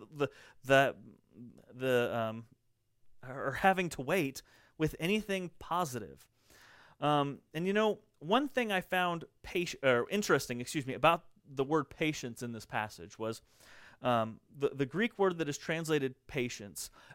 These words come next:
At one point in history, um, a little earlier than when the, the New Testament was written,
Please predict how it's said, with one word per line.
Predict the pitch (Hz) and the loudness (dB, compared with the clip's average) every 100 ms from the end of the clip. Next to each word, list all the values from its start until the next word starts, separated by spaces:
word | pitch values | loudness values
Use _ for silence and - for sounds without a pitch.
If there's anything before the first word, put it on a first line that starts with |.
| - | 2
At | 170 - | 4 4
one | 151 196 233 | 4 4 4
point | - 220 165 | 2 2 2
in | 160 | -2
history, | 160 175 - 95 92 - _ - - | -2 -2 -6 -12 -14 -16 _ -10 -2
um, | 131 | 2
a | |
little | 156 190 185 | 8 8 10
earlier | 185 202 208 190 | 12 12 12 8
than | 170 160 | 6 2
when | 156 151 | 0 2
the, | 147 135 | -2 0
the | 139 | -2
New | 143 | -2
Testament | - 175 - 147 113 | -4 -4 -4 -6 -8
was | 107 | -10
written, | 104 76 58 | -10 -10 -16